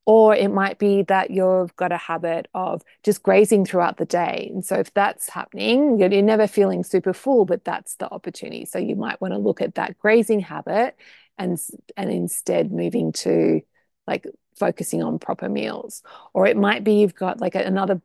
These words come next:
really common one is, like, the after dinner snacking coming in, or, and that can be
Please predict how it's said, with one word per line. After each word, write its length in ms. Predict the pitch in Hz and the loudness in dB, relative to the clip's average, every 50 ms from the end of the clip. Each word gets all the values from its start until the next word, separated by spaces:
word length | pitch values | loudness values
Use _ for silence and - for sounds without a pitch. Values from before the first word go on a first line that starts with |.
| _ - | _ -4
really 200 | 196 185 180 170 | -2 -2 -2 -2
common 340 | - - 175 175 170 170 170 | -4 -6 -8 -8 -6 -6 -6
one 200 | 170 170 170 165 | -6 -6 -4 -4
is, 240 | 165 165 160 - | -4 -4 -4 -2
like, 140 | 175 170 - | -4 -4 -2
the 120 | - 175 - - | -4 -6 -6 -4
after 300 | 180 175 - - 185 165 | -6 -6 -4 -2 -4 -2
dinner 480 | - 165 175 196 226 240 247 240 240 | -2 -2 -2 0 0 -2 -2 -4 -6
snacking 760 | 247 - - - 226 226 226 220 - 247 240 240 240 233 233 - | -6 -8 -6 -4 -4 -4 -4 -2 -2 0 0 2 0 0 -2 -4
coming 280 | - 226 220 226 226 | -4 -4 -4 -2 0
in, 360 | 226 226 226 220 220 226 220 | 0 0 0 0 -2 -4 -4
or, 200 | - - 190 180 _ _ - - - 190 196 _ _ _ _ - | -4 -6 -8 -10 _ _ -20 -18 -18 -18 -18 _ _ _ _ -12
and 260 | 202 190 185 175 170 | -10 -8 -8 -8 -6
that 160 | - 208 196 | -6 -8 -6
can 160 | - 190 190 | -4 -4 -2
be 240 | 190 - - 185 - | 0 0 -2 -2 -4